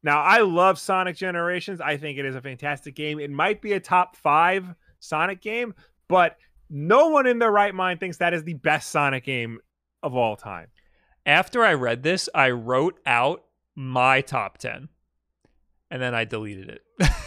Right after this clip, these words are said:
Speaker 2: I was like, "I'm not posting this. I don't need to start this shit right now."
Speaker 1: Yeah.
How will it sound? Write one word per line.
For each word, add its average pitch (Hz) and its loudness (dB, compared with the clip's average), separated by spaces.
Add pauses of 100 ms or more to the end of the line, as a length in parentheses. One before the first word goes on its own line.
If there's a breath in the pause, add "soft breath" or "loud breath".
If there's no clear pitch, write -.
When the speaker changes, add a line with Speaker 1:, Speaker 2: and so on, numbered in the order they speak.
(1500 loud breath)
Speaker 2:
I 151 4
was 156 0
like, 160 0
"I'm 165 2
not 143 2
posting 110 -10
this. 113 -10
I 135 -4
don't 131 -8
need 107 -12 (120)
to 120 -20 (220)
start - -16
this 113 -20
shit 120 -16
right 120 -16
now." 147 -16 (1200)
Speaker 1:
Yeah. 98 -10